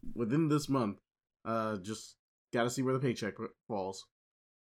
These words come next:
Uh, but if you want, you can follow me on the socials. I'll still be uploading some stuff to the socials.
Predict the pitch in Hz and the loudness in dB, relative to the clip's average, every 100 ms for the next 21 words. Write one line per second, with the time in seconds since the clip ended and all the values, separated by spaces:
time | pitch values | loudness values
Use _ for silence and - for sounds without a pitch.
0 | _ - 127 120 113 127 123 156 170 180 | _ -2 2 4 4 4 6 2 2 2
1 | 190 180 123 139 139 156 165 160 160 139 | 6 6 6 2 2 6 6 6 4 2
2 | 120 170 185 127 110 120 - 156 139 139 | 4 4 4 0 -2 -2 -2 0 0 0
3 | 131 135 123 127 120 135 131 123 104 143 | 0 2 2 0 -2 -4 -2 -2 -2 -2
4 | 180 - 92 139 | -2 -4 -6 -6